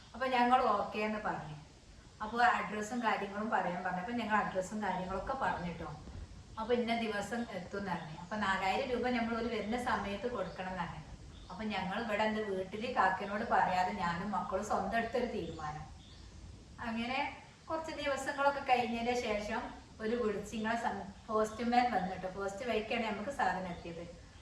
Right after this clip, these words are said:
അപ്പൊ പോസ്റ്റ്മാൻ പറഞ്ഞു, "നിങ്ങൾക്ക് ഇങ്ങനെ ഒരു കൊറിയർ സാധനം വന്നെന്ന്" പറഞ്ഞു. അപ്പൊ ഞാനും മക്കളും ഭയങ്കര സന്തോഷത്തിലായിട്ടോ,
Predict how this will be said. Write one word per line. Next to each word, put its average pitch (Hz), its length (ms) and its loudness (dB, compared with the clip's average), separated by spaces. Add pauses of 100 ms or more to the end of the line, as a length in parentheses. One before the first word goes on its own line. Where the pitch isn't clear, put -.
അപ്പൊ 269 140 -6
പോസ്റ്റ്മാൻ 233 540 0
പറഞ്ഞു, 220 140 2
"നിങ്ങൾക്ക് 214 280 -2
ഇങ്ങനെ 214 220 -2
ഒരു 220 140 -4
കൊറിയർ 190 340 0
സാധനം 190 500 0
വന്നെന്ന്" 170 340 -4
പറഞ്ഞു. 165 120 -6
അപ്പൊ 226 140 -8
ഞാനും 214 320 0
മക്കളും 247 280 2
ഭയങ്കര 233 360 4
സന്തോഷത്തിലായിട്ടോ, 185 1000 -2